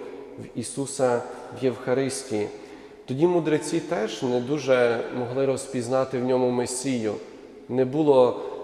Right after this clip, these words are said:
якихось плакатів, банерів, дороговказів, от там Месія. Єдина зірка, яка їх провадила. Прийшли, а там маленька дитина, така, як кожна.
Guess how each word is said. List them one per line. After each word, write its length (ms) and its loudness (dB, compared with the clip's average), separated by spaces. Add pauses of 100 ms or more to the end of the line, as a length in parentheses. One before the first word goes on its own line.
(160)
якихось 540 -6
плакатів, 840 -2 (180)
банерів, 800 4 (300)
дороговказів, 1300 0
от 540 -8
там 240 0
Месія. 800 -2 (380)
Єдина 400 0
зірка, 480 -4
яка 280 -4
їх 280 -6
провадила. 600 -6 (1300)
Прийшли, 640 -2
а 40 -6
там 320 -2 (680)
маленька 480 0
дитина, 580 -2
така, 360 -8
як 300 -6
кожна. 420 -4